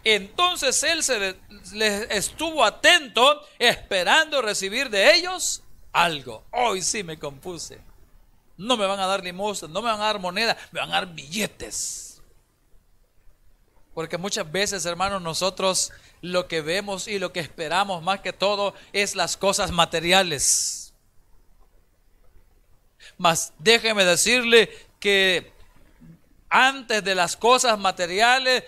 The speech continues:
debemos de pedirle al Señor por lo espiritual. Que no se le olvide este consejo, oiga, hermano.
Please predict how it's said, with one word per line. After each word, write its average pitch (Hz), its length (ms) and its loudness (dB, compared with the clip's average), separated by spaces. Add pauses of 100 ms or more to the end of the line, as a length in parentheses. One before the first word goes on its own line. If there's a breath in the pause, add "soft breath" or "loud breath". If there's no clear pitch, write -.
(120)
debemos 214 420 0
de 220 100 0
pedirle 214 380 -2
al 220 80 2
Señor 269 560 2 (120)
por 220 180 4
lo 226 80 6
espiritual. 196 800 2 (2000)
Que 127 140 -10
no 165 140 -4
se 220 120 -4
le 226 60 -2
olvide 233 240 -2
este 226 160 -2
consejo, 214 420 -4
oiga, 196 240 -2
hermano. 180 340 -8